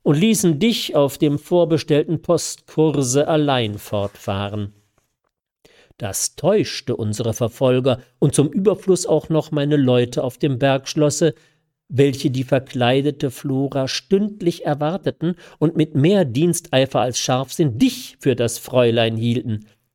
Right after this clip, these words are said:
Selbst hier auf dem Schlosse glaubt man, dass Flora auf dem Felsen wohne. Man erkundigte sich, man schrieb an sie.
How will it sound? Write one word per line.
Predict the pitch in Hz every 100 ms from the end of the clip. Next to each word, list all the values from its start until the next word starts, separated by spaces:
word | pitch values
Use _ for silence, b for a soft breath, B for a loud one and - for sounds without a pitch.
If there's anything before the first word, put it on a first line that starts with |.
| _ _ _ _
Selbst | - 123 139 135 -
hier | - 143 139
auf |
dem | - 143
Schlosse | - 170 - 135
glaubt | 131 127 127
man, | 131 117 - B B
dass | 120 113
Flora | - 139 131 131 113 120
auf | 123 -
dem | 131 120
Felsen | - 151 139 117 110
wohne. | 113 113 113 110 B B
Man | 131 123
erkundigte | 127 196 202 147 131 147
sich, | 113 117 - - B B
man | 147
schrieb | 143 - 190 180
an | 135 120
sie. | 123 117 120